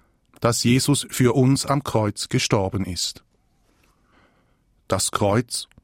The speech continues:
spielt aber nicht nur am Karfreitag eine Rolle. In vielen Häusern und Wohnungen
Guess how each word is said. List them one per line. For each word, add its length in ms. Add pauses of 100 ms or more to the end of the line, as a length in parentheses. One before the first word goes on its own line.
(260)
spielt 420
aber 300
nicht 280
nur 200
am 140
Karfreitag 680
eine 200
Rolle. 320 (640)
In 120
vielen 300
Häusern 320
und 140
Wohnungen 440